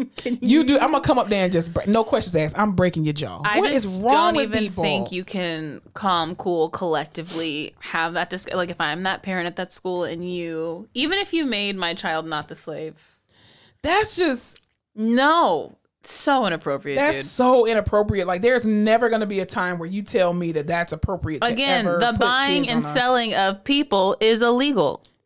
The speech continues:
Speaker 2: And it's morally, well, I mean, this country's not
Speaker 1: Morally
Speaker 2: moral.
Speaker 1: corrupt.
Speaker 2: Very. And, and you need Jesus and you need your ass whooped too. Like, that's ridiculous.
Speaker 1: Sure.
Speaker 2: All right, let's just take a quick break and we'll be right back. This episode of The Face Off with Fleming and Fowler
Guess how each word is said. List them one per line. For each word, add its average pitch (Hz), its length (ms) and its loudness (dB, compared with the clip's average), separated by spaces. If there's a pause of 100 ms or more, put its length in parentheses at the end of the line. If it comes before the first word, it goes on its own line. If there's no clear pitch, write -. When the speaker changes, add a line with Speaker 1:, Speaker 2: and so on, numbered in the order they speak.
Speaker 2:
And 339 220 4
it's 214 160 0
morally, 302 640 6 (280)
well, 196 400 2
I 175 80 0
mean, 160 200 -6
this 156 100 -8
country's 143 300 -10
not 190 160 0
Speaker 1:
Morally 233 400 4
Speaker 2:
moral. - 80 -12
Speaker 1:
corrupt. 139 420 -4 (140)
Speaker 2:
Very. 175 500 -4
And, 202 140 -2
and 254 440 0
you 240 120 0
need 226 400 -4
Jesus 190 360 -6
and 175 80 -2
you 190 80 0
need 190 140 -2
your 170 100 -2
ass 170 240 -2
whooped 147 220 -10
too. 147 260 -10
Like, 190 180 -10
that's 466 260 -2
ridiculous. 143 680 -10 (220)
Speaker 1:
Sure. 151 100 -14 (200)
Speaker 2:
All 185 100 4
right, 151 140 4
let's 202 160 4
just 247 100 0
take 185 140 2
a 165 40 2
quick - 240 2
break 143 260 0
and 143 60 -2
we'll 147 100 2
be 131 120 -2
right 139 240 0
back. - 200 -8 (480)
This 494 260 4
episode 262 480 2
of 190 140 0
The 202 80 0
Face 262 280 2
Off 214 200 0
with - 100 -4
Fleming 302 300 -2
and 294 120 -4
Fowler 160 440 -2